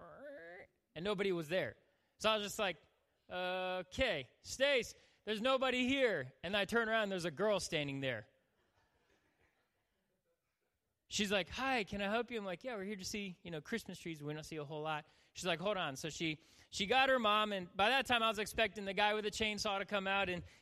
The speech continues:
and we'd be done, but that didn't end up happening. Good thing. And so the mom comes out and she says,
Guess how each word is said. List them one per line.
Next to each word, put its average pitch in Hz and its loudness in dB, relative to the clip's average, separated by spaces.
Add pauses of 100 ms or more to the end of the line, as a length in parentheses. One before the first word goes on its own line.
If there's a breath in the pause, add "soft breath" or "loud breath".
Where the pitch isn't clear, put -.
and 180 2
we'd 214 4
be 208 -2
done, 185 2
but 170 -2
that 226 2
didn't 233 -2
end 220 0
up 196 -4
happening. 190 -2
Good 196 -2
thing. 147 -2 (580)
And 180 -2
so 214 2
the 202 0
mom 277 2
comes 208 -2
out 196 2
and 190 -4
she 233 -4
says, 202 0